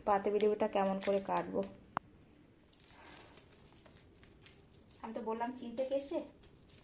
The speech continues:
এবার তোমরা যদি বিশ্বাস না করো তোমাদের আমি দেখিয়ে দিচ্ছি, এটা চীন থেকে এসছে। এই দেখো লেখা চায়না, অরিজিন চায়না। লেবুটার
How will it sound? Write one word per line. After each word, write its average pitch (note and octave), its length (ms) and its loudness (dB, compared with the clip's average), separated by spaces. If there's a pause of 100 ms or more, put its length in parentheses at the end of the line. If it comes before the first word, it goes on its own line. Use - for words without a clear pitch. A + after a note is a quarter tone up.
(200)
এবার G3+ 160 -6 (300)
তোমরা A3+ 220 -8
যদি A#3+ 200 -8
বিশ্বাস B3 280 -10
না C4 100 -4
করো A3 140 -4 (340)
তোমাদের G3+ 240 -10
আমি G#3 140 -8
দেখিয়ে G3 260 -8
দিচ্ছি, F#3 220 -14 (800)
এটা G#3+ 140 -8 (140)
চীন A3 140 -8 (100)
থেকে F#3 200 -10
এসছে। - 180 -14 (300)
এই F#3+ 120 -6
দেখো - 220 -14 (120)
লেখা - 240 -10 (2250)
চায়না, - 420 -4 (680)
অরিজিন G3+ 440 2 (720)
চায়না। F2 380 -6 (1600)
লেবুটার B3 480 12